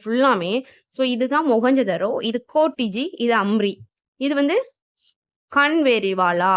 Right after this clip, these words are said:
அப்படின்னு சொல்லுவாங்க. காளிபங்கன், காளிபங்கன் எங்க இருக்குன்னா, ராஜஸ்தான்ல இருக்குது. இந்த ஹரப்பா, இந்த மொஹஞ்சதரோ எல்லாமே பாகிஸ்தான்ல இருக்குது. So கொஞ்சம் இது இந்தியாக்குள்ளேயும் கொஞ்சம் பாகிஸ்தான், அதாவது மேக்ஸிமம் பாகிஸ்தான்ல தான் இருக்குது. So அதுல சில பகுதிகள் மட்டும்தான் இந்தியாக்குள்ள இருக்குது.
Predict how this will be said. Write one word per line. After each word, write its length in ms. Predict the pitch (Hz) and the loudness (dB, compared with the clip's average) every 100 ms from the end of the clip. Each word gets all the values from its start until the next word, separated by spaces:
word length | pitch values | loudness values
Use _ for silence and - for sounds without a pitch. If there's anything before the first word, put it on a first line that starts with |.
| 175 | 0
அப்படின்னு 280 | 185 226 214 | -2 -6 -2
சொல்லுவாங்க. 280 | 185 226 - 269 | -2 -2 -2 2
காளிபங்கன், 580 | 247 262 214 190 196 185 220 | 2 2 0 -2 -4 -4 0
காளிபங்கன் 480 | 254 262 262 233 208 | 0 2 2 2 0
எங்க 100 | 220 | -2
இருக்குன்னா, 280 | 226 226 330 311 | -2 -2 0 2
ராஜஸ்தான்ல 580 | 214 220 - 233 190 175 | 0 0 -2 -2 -2 -4
இருக்குது. 300 | 170 175 233 370 _ _ _ _ _ | -8 -4 -4 -4 _ _ _ _ _
இந்த 100 | 247 233 | -2 2
ஹரப்பா, 480 | 247 269 285 254 240 240 233 | 4 2 0 2 4 4 4
இந்த 120 | 220 | 2
மொஹஞ்சதரோ 560 | 226 233 285 247 226 214 214 | 2 2 2 2 2 2 4
எல்லாமே 260 | 214 240 294 | 2 0 0
பாகிஸ்தான்ல 580 | 247 - 240 240 202 185 | -2 -4 -6 -2 0 0
இருக்குது. 280 | 175 196 285 - _ _ - | -2 0 -2 -4 _ _ -2
So 60 | 294 277 | 0 4
கொஞ்சம் 340 | 285 320 349 | 4 4 0
இது 100 | 320 294 | 0 0
இந்தியாக்குள்ளேயும் 560 | 262 262 285 220 220 330 277 | 2 2 0 2 0 0 2
கொஞ்சம் 260 | 262 269 226 | 2 2 0
பாகிஸ்தான், 380 | 208 214 208 190 | -2 -4 -4 -2
அதாவது 180 | 294 359 196 | 0 0 2
மேக்ஸிமம் 480 | 220 262 294 349 311 | 0 -2 -2 0 0
பாகிஸ்தான்ல 520 | 240 214 - 220 202 | -2 -4 -2 0 2
தான் 100 | 247 208 | 2 0
இருக்குது. 280 | - 190 349 - _ - _ | -2 -2 -2 -4 _ -20 _
So 40 | 320 | 0
அதுல 180 | 285 294 294 | 2 2 2
சில 120 | 285 277 | -2 0
பகுதிகள் 320 | 254 277 262 | 2 4 2
மட்டும்தான் 340 | 196 196 349 302 | 0 0 0 2
இந்தியாக்குள்ள 440 | 247 233 220 180 | 2 0 0 -2
இருக்குது. 280 | 175 180 | -2 -4